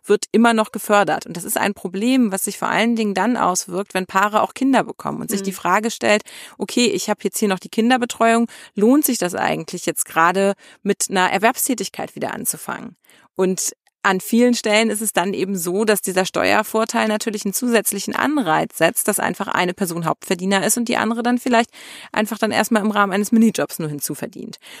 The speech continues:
Speaker 1: Und das wirkt sich für Frauen negativ aus, weil sie nämlich im Einverdienermodell eben wenig oder gar nicht einer Erwerbstätigkeit nachgehen und damit auch wenig oder gar nicht für ihre spätere Rente vorsorgen.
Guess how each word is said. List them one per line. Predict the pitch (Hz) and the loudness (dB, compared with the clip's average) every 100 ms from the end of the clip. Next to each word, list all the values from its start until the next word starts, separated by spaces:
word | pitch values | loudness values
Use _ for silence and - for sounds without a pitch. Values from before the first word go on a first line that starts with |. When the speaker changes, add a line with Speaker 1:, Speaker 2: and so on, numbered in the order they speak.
| - | -10
Speaker 1:
Und | - 196 | 0 2
das | 214 - | 2 2
wirkt | 202 - | 0 0
sich | 240 226 | -6 -2
für | 226 208 | 0 -2
Frauen | - - 175 190 226 | -4 2 4 4 4
negativ | 208 220 208 - - | 4 2 0 -4 -2
aus, | - 240 160 - | 2 4 2 0
weil | 165 | 0
sie | 180 | 0
nämlich | 196 208 208 | 0 0 -2
im | - 196 - | -4 -4 -2
Einverdienermodell | 180 214 - 208 202 190 190 165 180 180 - - _ | -2 -2 -2 -2 0 -2 0 2 2 0 -4 -20 _
eben | - 180 175 180 - | -4 -2 -2 -6 2
wenig | 196 202 170 | 4 4 2
oder | 160 | -4
gar | 160 156 160 | 0 0 0
nicht | 202 381 - - _ | -2 -4 -10 -14 _
einer | 226 220 | 0 0
Erwerbstätigkeit | - 208 220 - 240 226 - 226 | 2 0 0 -4 -4 -4 0 0
nachgehen | 214 220 247 - 294 370 _ - - - | 2 0 -2 -8 -8 -8 _ -20 -18 -2
und | 208 | 0
damit | 214 220 233 | 2 2 2
auch | - 196 | -2 0
wenig | 214 226 226 | 2 2 2
oder | 196 | 0
gar | 196 190 185 | 0 0 0
nicht | 214 | -2
für | - | -4
ihre | - 190 | -6 -6
spätere | - 220 214 190 185 | -4 -2 -2 -4 -2
Rente | 247 339 | -2 -2
vorsorgen. | 143 - - - - - - | -6 -8 -8 -8 -10 -12 -14